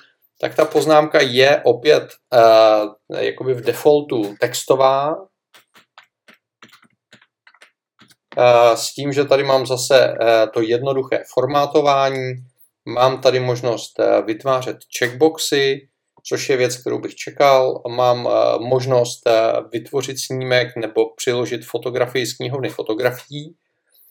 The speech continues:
A pak je tady důležitá ikonka, eh, ručně psané poznámky, kde vlastně do poznámek, eh, můžu vytvořit obrázek, který si nakreslím.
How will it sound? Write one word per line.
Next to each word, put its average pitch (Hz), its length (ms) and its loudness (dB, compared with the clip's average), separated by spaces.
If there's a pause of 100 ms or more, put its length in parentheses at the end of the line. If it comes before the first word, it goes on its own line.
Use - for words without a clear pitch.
(260)
A 123 40 -4
pak 131 240 0
je 202 80 4
tady 190 240 2
důležitá 170 520 2
ikonka, 160 960 2
eh, 110 720 0
ručně 156 440 -2
psané 151 840 2
poznámky, 127 880 -4 (580)
kde 120 200 0
vlastně 139 680 0 (140)
do 147 120 4
poznámek, 151 1000 0
eh, 135 180 4
můžu 131 320 -6
vytvořit 139 460 -6 (140)
obrázek, 147 680 0 (220)
který 123 220 -6
si 127 180 -8
nakreslím. 110 800 -6